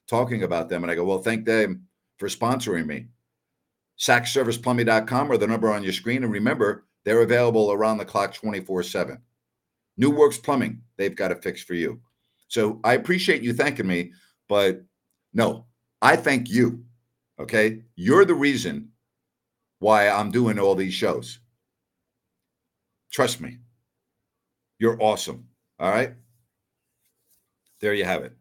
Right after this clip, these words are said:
Uh, the Kings are fine, and I hope for another playoff run,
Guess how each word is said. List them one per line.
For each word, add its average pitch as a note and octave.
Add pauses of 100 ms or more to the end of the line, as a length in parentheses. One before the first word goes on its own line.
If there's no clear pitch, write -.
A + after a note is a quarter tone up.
(880)
Uh, A2
the A2
Kings F3+
are D3
fine, B2
and A#2+
I A#2+
hope D3
for C3+
another B2+
playoff A#2+
run, F#2